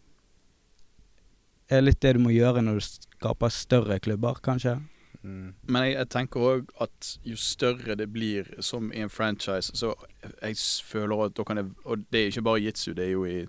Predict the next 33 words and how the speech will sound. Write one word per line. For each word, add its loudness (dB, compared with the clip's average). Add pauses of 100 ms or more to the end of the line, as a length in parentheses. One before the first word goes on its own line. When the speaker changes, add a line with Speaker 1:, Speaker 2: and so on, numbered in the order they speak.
(640)
Speaker 3:
i -6
businessverden -4
generelt, -4
eller -4
bare -6
i -6
livet, -4
at -16 (100)
jo -6
større -2
det -2
kan -4
bli, -4
jo -4
mer -2
man -4
skal -6 (180)
pålegge -4
retningslinjer -8
og -8
regler -2
og -4
hierarki, -4 (100)
jo -2
lettere -2
er 0
det 0 (160)
å, -4 (340)
for -4
å -4
oppstå -2
maktmisbruk -4 (560)
i -4